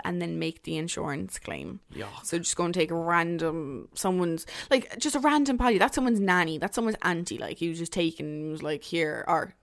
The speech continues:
Speaker 1: or, sorry, uncle, should I say, and was like, "Here, let's use this body and pretend that's you, and let's take loads of money and go
Speaker 2: Imagine they're at home,
Speaker 1: somewhere."
Speaker 2: like, minding your nan, and then you're like, "Nan, I'm just gonna go for a quick pee there." And then you come back and you're like, "Oh, where's Nan gone?"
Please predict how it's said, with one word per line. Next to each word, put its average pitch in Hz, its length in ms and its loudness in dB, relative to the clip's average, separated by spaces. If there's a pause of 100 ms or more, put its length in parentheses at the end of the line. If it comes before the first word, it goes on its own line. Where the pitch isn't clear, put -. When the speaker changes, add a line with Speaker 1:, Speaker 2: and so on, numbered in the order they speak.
Speaker 1:
or, - 80 -6
sorry, 165 240 2
uncle, 165 340 -2 (200)
should 165 140 0
I - 80 2
say, - 220 -4 (220)
and 175 140 0
was 170 120 0
like, 151 220 0 (160)
"Here, 214 400 4 (220)
let's 190 260 2
use 170 180 4
this 202 200 4
body 156 340 4
and 151 100 -4
pretend 202 340 0
that's 170 200 -2
you, 180 320 4
and 156 140 -2
let's 185 180 0
take 170 220 4
loads 180 240 4
of 165 60 0
money 175 380 4
and 165 200 2
go 190 280 10
Speaker 2:
Imagine 110 280 6
they're 104 240 0
at - 60 -10
home, 104 80 0
Speaker 1:
somewhere." 117 640 2
Speaker 2:
like, 101 320 -8
minding 101 400 0
your 98 160 -2
nan, 98 500 -4
and 104 140 -4
then 101 60 -2
you're 95 100 -2
like, 95 100 -4
"Nan, 123 200 0
I'm 170 80 -2
just - 120 -6
gonna 127 160 -4
go 113 80 -2
for 110 120 -4
a 107 40 -8
quick 117 200 -12
pee 113 240 -2
there." 104 240 -6 (340)
And 117 80 -2
then 120 60 4
you 110 60 2
come 107 160 2
back 98 240 -2
and 101 80 -6
you're 101 60 -6
like, - 100 -12
"Oh, 147 80 0
where's 156 200 0
Nan 143 220 2
gone?" 95 300 -8